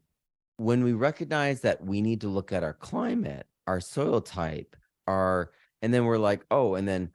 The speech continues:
what other microbes partner with this microbe? What other groupings?" 'Cause, you know, effective micro-, mi-, uh, microbes, E M,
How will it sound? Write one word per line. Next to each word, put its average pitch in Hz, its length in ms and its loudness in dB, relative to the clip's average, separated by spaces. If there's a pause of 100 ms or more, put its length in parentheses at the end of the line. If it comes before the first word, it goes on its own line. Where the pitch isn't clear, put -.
(120)
what 113 240 0
other 107 220 2
microbes 107 520 0
partner 113 460 -2
with 82 140 -6
this 80 180 -10
microbe? 78 520 -4
What 107 160 2
other 107 300 0 (260)
groupings?" 104 760 0 (180)
'Cause, 151 200 -4
you 170 80 0
know, 165 260 -2
effective 143 480 -4
micro-, 113 540 2
mi-, 98 180 0 (120)
uh, 87 360 2
microbes, 87 720 -2 (360)
E 107 240 -2
M, 87 480 -2